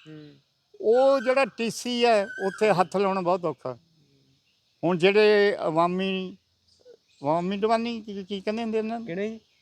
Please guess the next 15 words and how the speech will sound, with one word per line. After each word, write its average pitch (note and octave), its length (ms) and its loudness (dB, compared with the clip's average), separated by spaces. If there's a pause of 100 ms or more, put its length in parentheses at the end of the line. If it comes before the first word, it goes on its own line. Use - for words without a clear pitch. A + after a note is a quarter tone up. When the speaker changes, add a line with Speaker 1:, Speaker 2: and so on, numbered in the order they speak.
(320)
Speaker 2:
ਉਹ E3+ 180 2
ਵਿਆਹ F3 300 6
ਸੀਗਾ G3 440 2
ਅਵਾਮੀ F#3 640 -4
ਦਾ F#3 140 -2
ਉਹਨਾਂ F3+ 400 -6
ਦਾ। F#3 80 -14
Speaker 1:
ਆਹ, F#3+ 520 0
ਅੰਬਾਨੀ। F#3 460 -4 (300)
Speaker 2:
ਆਹ, C#3+ 300 -2
ਅਵਾਮੀ E3+ 320 0
ਮੁੰਡੇ D#3+ 300 0
ਦਾ D3 60 0
Speaker 1:
ਹਾਂ। D3 160 -2 (100)
Speaker 2:
ਵਿਆਹ। C#3+ 240 -2